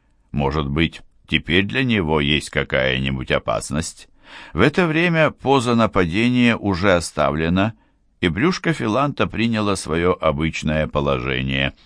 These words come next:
Оно прикасается теперь к брюшку пчелы своей нижней стороной,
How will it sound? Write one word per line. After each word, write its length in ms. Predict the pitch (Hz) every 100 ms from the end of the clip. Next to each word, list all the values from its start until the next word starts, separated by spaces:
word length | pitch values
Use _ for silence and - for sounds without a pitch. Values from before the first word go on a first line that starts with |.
| _ _ _ _ -
Оно 280 | - 101 120
прикасается 840 | 131 123 113 92 110 117 110 101
теперь 460 | 90 85 - 92 90
к 100 | 78
брюшку 560 | 78 85 90 - 82
пчелы 580 | 76 - 78 69 78 87 - -
своей 460 | - - 92 95 90
нижней 520 | 87 92 90 76 76
стороной, 760 | 71 - 67 67 67 67 67